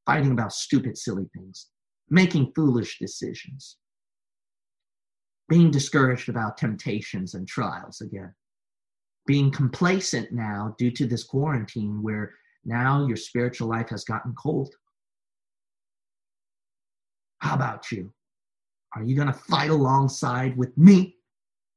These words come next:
You're gonna still see me out there. You might say, "But man, aren't you,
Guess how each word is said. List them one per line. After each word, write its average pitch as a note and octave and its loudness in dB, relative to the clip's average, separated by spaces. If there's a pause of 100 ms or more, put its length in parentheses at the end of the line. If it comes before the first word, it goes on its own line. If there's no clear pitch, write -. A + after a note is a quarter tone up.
(320)
You're A2+ -4
gonna A#2 -2
still - -6
see A2+ -8
me G#2 -8
out G2 -12
there. - -18 (1000)
You C3+ 2
might C3+ 0
say, C#3 0
"But A#2 -2
man, B2 0
aren't A2 -4
you, B2 0